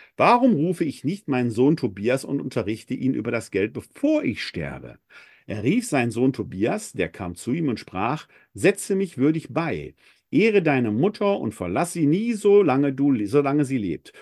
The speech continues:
Tu, was ihr gefällt, und betrübe in keiner Sache ihr Gemüt.“ Also eigentlich hat Tobit schon mit seinem Leben abgeschlossen,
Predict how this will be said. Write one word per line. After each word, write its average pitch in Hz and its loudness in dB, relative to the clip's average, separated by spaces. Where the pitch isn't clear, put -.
Tu, 269 6
was 202 2
ihr 147 0
gefällt, 147 2
und 117 -4
betrübe 196 -2
in - -2
keiner 127 -2
Sache 98 -4
ihr 92 -6
Gemüt.“ 85 -6
Also 87 -8
eigentlich 123 -4
hat 78 -12
Tobit 127 0
schon 110 -4
mit 98 -8
seinem 92 0
Leben 78 -2
abgeschlossen, 135 0